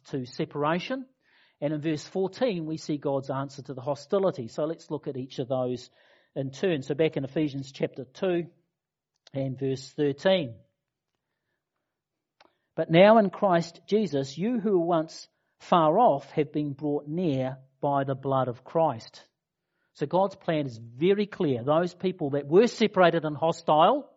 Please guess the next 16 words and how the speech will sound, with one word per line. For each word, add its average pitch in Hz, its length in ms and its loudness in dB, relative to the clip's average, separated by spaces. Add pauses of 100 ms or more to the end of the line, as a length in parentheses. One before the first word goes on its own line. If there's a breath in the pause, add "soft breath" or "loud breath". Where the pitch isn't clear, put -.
(680)
his 156 180 -2
plan 202 320 4
is 175 100 -2
to 180 80 -2
bring 185 320 2
them 165 320 2 (240)
near. 165 420 4 (720)
Think 151 200 -4
Simon 185 440 4
the 175 80 0
Zealot 151 440 4
and 160 140 -4
Matthew 160 340 0
the 156 60 -8
tax - 360 0
collector. 147 460 0